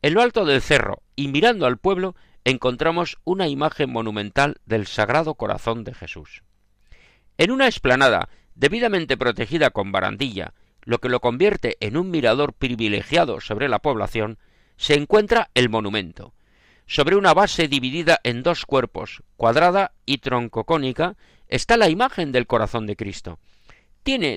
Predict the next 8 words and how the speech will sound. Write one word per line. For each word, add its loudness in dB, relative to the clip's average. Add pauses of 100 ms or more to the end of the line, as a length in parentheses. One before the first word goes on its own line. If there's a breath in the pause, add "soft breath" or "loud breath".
(140)
todo 6
ello 2
una 2
altura 2
aproximada 2
de -2
siete -2
metros. -12